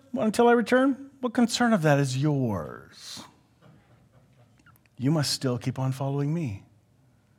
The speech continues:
So the rumor started to circulate among the believers that this disciple wasn't gonna die.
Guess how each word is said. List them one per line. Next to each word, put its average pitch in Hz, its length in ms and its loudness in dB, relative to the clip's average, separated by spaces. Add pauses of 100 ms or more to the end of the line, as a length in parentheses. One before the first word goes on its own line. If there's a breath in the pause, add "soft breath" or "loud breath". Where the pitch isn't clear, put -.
(500)
So - 160 -8
the 117 60 -2
rumor 190 320 6
started 175 240 6
to 147 100 -2
circulate 131 520 2
among 135 320 4
the 147 80 0
believers 120 520 0 (180 loud breath)
that 117 200 -4
this 160 160 2
disciple 139 420 0
wasn't 127 280 0
gonna 135 160 2
die. 104 340 -2